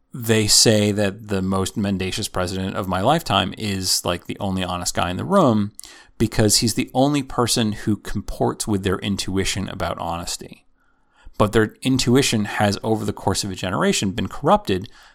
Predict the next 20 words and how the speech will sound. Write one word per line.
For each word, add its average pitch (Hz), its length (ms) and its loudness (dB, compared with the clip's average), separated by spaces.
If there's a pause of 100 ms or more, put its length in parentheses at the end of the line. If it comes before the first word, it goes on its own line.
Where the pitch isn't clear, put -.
(120)
for - 240 -4
the 95 120 -2
sake - 600 2
of 92 600 -4 (320)
the 104 100 -4
rich 85 200 -4
getting 92 200 -6
richer. - 340 -2 (840)
And 120 160 4
stupid, 113 640 0
trolly 113 520 6
arguments 95 800 -2
about, 90 520 -2 (720)
"Well, 101 560 6
you're 117 340 4
being 117 240 4
intolerant 107 580 4
of 120 100 -2
my 127 200 6
intolerance." 131 720 2